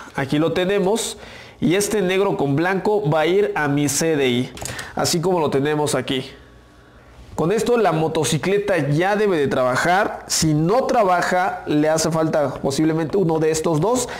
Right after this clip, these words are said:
En la clase siguiente vamos a, a checar los pulsos ya de manera ya más chingona, ¿ok? Ya tenemos estos dos. Ahora lo que vamos a realizar es de nuestro cable, de nuestra bobina, perdón,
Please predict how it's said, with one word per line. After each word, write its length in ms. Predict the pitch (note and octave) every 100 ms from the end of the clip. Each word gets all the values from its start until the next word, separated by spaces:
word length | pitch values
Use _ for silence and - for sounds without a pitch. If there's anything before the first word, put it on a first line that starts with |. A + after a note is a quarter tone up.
| - - -
En 160 | D#3
la 120 | D#3
clase 260 | C#3+ F3+ F3+
siguiente 460 | E3 D#3 E3+ E3+ F3
vamos 420 | D#3+ E3 E3+ E3+
a, 320 | C#3 C3 B2 - - -
a 100 | -
checar 300 | - C3+ D#3
los 180 | D#3+ E3
pulsos 500 | - F3+ F#3+ F#3 F#3+
ya 140 | D3+
de 140 | D3+ D#3
manera 320 | C#3+ C#3+ D3+
ya 480 | D3 D3 D3 - - - - -
más 340 | - D3 E3 E3
chingona, 600 | - D#3 C#3+ C#3+ C3 B2
¿ok? 160 | B2+ F3+ A3+
Ya 120 | E3+
tenemos 380 | D#3 D#3 D#3 D#3
estos 320 | D3+ - D3
dos. 320 | C#3+ - - - - - -
Ahora 500 | F3 A3+ B3+ C4 A3
lo 240 | F3+ F3
que 140 | D#3 F3
vamos 340 | F3+ A3+ A#3+
a 140 | B3+ A#3+
realizar 760 | A#3+ A3+ A#3 - G3+ D#3+ D3+ E3 - - -
es 520 | E3+ F3+ E3 - D#3+
de 160 | D#3
nuestro 540 | D3+ D#3 D3+ F3 E3+ -
cable, 520 | G#3+ G#3+ F3+ E3 E3 - - - - - - - - - - - - - -
de 520 | D#3+ E3 D#3 D#3 D#3
nuestra 320 | D3+ E3 - E3+
bobina, 420 | E3 G3+ F#3+ F3+
perdón, 460 | F3+ E3 F3 G3+